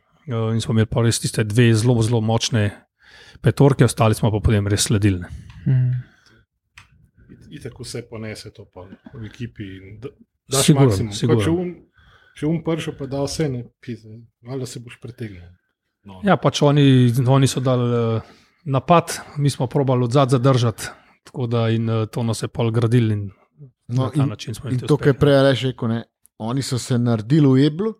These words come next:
Speaker 4: in potem iz tam se lansirali vse povsod po Evropi,
Speaker 2: Mhm.
Speaker 4: od
Speaker 2: No,
Speaker 4: Nemčije
Speaker 2: evo,
Speaker 4: do
Speaker 2: ja.
Speaker 4: konca K H L-a, ne. Se pravi, eh, Ebel je bila ta odskočna deska,
Speaker 2: Ja,
Speaker 4: dobili
Speaker 2: ja.
Speaker 4: so šanso, kar je zelo pomembno, a ne. Nekdo je verjel,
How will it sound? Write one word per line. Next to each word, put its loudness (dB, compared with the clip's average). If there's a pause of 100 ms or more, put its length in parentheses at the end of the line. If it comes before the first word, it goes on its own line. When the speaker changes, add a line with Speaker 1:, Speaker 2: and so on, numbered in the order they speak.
(520)
Speaker 4:
in -12
potem 2
iz 0
tam -2
se -10
lansirali -2 (280)
vse 0
povsod -2
po 0
Evropi, -2 (140)
Speaker 2:
Mhm. 0
Speaker 4:
od 2
Speaker 2:
No, 0
Speaker 4:
Nemčije 4
Speaker 2:
evo, 4
Speaker 4:
do 2
Speaker 2:
ja. 0
Speaker 4:
konca -4
K -8
H -12
L-a, -16
ne. -20 (380)
Se -20
pravi, -2 (680)
eh, -2 (220)
Ebel 2
je 4
bila 2
ta 0
odskočna -2
deska, -2
Speaker 2:
Ja, 2
Speaker 4:
dobili 0
Speaker 2:
ja. 0
Speaker 4:
so -4
šanso, -6 (520)
kar -8
je -10
zelo -8
pomembno, -6
a -4
ne. -2 (640)
Nekdo 4
je 8
verjel, 6